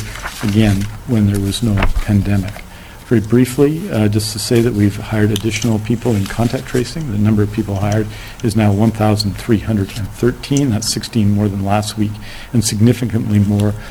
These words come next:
than our target, which was one thousand two hundred and twenty-four.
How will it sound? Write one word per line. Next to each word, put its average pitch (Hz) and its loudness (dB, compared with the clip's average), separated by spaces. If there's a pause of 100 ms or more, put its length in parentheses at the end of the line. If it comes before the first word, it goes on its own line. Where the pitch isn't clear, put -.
(120)
than 107 2
our 98 0
target, 104 0
which 104 -4
was 101 -4
one 107 2
thousand 104 -4 (340)
two 131 2
hundred - 6 (480)
and 107 4
twenty-four. 107 4